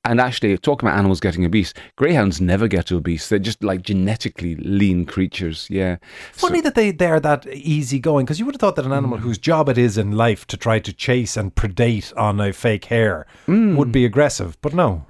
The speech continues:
Speaker 1: No, they're, they're, they're, they're very, very relaxed generally.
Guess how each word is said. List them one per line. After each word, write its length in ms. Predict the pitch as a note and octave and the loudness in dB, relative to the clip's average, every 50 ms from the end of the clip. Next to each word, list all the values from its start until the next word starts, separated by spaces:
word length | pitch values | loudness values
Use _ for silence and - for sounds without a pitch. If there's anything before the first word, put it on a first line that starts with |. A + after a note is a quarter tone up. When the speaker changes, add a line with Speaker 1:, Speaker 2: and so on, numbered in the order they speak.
| _ _ | _ _
Speaker 1:
No, 340 | C#3 D#3 F3+ F#3+ F#3 D#3+ C3+ | 2 4 4 4 4 2 2
they're, 160 | A#2+ A#2 - | 2 2 0
they're, 460 | - A#2 A#2+ A#2 A#2 A#2 A#2 A2 F#2+ - | 0 2 2 4 4 4 4 2 0 -2
they're, 340 | - B2 A#2 A#2 A2 - | -4 -2 0 2 2 2
they're 460 | - A#2 - A#2 A2 G#2+ G#2+ G#2+ G#2 G2 - | 0 0 0 2 4 4 4 2 2 -2 -6
very, 460 | - G#2 G#2+ G#2 A#2+ B2+ C3+ C3 B2 | -14 -14 -2 0 2 4 4 4 4
very 300 | G2+ G#2 G#2+ G#2 G#2 G2 | 4 4 2 2 4 2
relaxed 540 | F#2+ F#2 F#2+ G2 G2+ F#2+ - - - - - | 2 2 2 2 2 0 -2 -6 -10 -4 0
generally. 320 | G#2 G2 F#2+ F#2+ F#2+ F2+ | 2 2 4 4 2 2